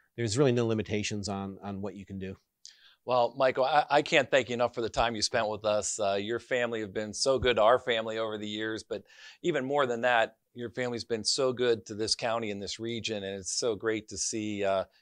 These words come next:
Speaker 2: you raising your family here and continuing on that long, long legacy. My, my best to you guys.
Speaker 1: No, thank you. I appreciate that. But there, there's no place we'd rather be. We, we, we love it here.
Speaker 2: That's great, and so do we. Uh, and I wanna thank our, our viewers for, uh,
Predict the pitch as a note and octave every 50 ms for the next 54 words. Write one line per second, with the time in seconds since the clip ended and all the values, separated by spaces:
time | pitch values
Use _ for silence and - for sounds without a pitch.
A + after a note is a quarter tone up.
0 | _ - A2+ A#2 A2+ A2 B2 B2+ B2 - B2 A2+ A2+ A#2+ A#2 A#2 - B2+ A#2 A#2+
1 | A#2+ A#2 A2+ G#2+ G2+ A#2 A#2 A2+ A#2 A#2 G2+ F#2+ - G#2+ G2 - - B2 G#2+ G#2
2 | G#2 G2+ G#2+ G#2 G#2+ G#2 G2 F#2 F#2+ G2+ G#2 G2+ G#2 G#2 G#2 F#2+ - _ _ _
3 | _ _ _ _ - G#2 G#2 G#2 G2+ F2+ F#2+ G2+ G2+ F#2+ G#2 - - - F#2+ F2
4 | F2+ G2+ A2 A2+ G2+ - - A2 A2+ A2+ G2+ G#2 G#2 G2 - - - G2 F#2 F2+
5 | F#2+ F2 F2 F2+ F2 - D3+ E3+ F3 B2+ G#2+ D#3+ D#3+ D#3 B2+ - G#2+ G#2 G2+ -
6 | C3 C3 - - A#2+ G#2+ - A#2 G#2+ G#2 - A2+ B2+ C3 C#3+ D#3 D#3 C#3 B2 E3
7 | D#3 - D3 C#3 - C3 A#2 A#2 A2 G2+ G#2 E2+ F2+ E2+ E2+ F2 F#2+ G2 G2 G2+
8 | - - G#2+ G2 G2 G2+ G#2 F#2+ F#2 F#2 E2 E2+ D#2+ F2+ E2+ - _ _ _ _
9 | _ _ - B2+ B2 - - - A#2+ G#2+ F#2+ G2+ - E3 E3 D#3+ C#3 B2 A#2+ G2+
10 | E2+ - - - - - - - - A2 A2+ A2 G#2 G#2+ A2 A2+ - _ _ -
11 | - C#3 B2+ B2+ C3 C#3 D#3 D#3+ D3+ C#3 - - D#3 D3 C#3+ C#3 B2+ C3+ B2 A#2
12 | A#2 A#2 A#2+ - B2 A#2 A#2 A2 G#2+ C3+ C#3+ D3 C#3 B2 A#2+ A#2+ A2 - - -
13 | A#2+ A2+ A2+ G#2+ G#2+ G#2+ G#2 G#2+ G#2